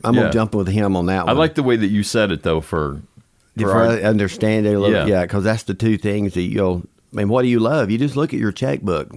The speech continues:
Speaker 1: I mean, really, what do you really, really love? And, uh,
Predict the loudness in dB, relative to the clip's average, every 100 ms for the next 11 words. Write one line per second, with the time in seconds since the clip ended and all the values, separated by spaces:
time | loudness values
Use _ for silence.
0 | -6 -2 -2 0 0 -2 -6 -12 _ _
1 | _ _ _ -8 -6 0 0 2 2 2
2 | 2 0 -2 -2 0 0 -2 -4 -6 -6
3 | -4 -2 -2 -2